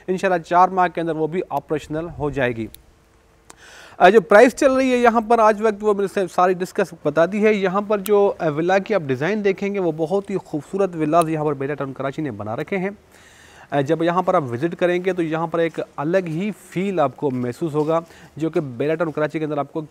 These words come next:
कहीं भी महसूस नहीं होता। फाइव बेडरूम अकोमोडेशन के साथ ये विलास हैं। उसके अलावा लश ग्रीनरी पार्क वगैरह यहाँ पर आपको, अ, फ्रंट में भी मिलते हैं, विला के अंदर भी मिलते हैं। तीन बड़ी एसयूवी आप,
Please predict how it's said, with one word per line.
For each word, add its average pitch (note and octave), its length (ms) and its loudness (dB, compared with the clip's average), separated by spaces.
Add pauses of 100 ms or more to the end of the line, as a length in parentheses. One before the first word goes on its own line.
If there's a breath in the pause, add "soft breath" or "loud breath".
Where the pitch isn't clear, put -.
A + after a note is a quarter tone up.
कहीं C#3+ 340 -4
भी C#3 240 -6
महसूस B2+ 460 -6
नहीं C3 220 -4
होता। A2 280 -4 (280 soft breath)
फाइव D#3+ 420 2
बेडरूम E3+ 420 2
अकोमोडेशन D#3+ 500 -4
के D3+ 160 -4
साथ D#3 240 0
ये C#3+ 140 -4
विलास B2 440 -2
हैं। G3 180 -4 (500 loud breath)
उसके E3 200 -4
अलावा D#3 360 2
लश C3 420 -4
ग्रीनरी D3 600 0
पार्क D3+ 460 2
वगैरह D3+ 220 2
यहाँ C#3+ 260 -2
पर C#3 100 -4
आपको, C3+ 400 0 (100)
अ, C#3 120 -4
फ्रंट D3+ 260 0
में D#3 160 -2
भी D#3+ 80 -2
मिलते D#3 300 -2
हैं, E3+ 260 -2 (400 loud breath)
विला D3 240 4
के - 120 -8
अंदर D3 300 -4
भी D#3 100 -2
मिलते D#3 320 -4
हैं। E3 260 -6 (260)
तीन G#3+ 400 -2
बड़ी C#3 380 0 (120)
एसयूवी E3+ 920 -4 (320 loud breath)
आप, D#3 260 4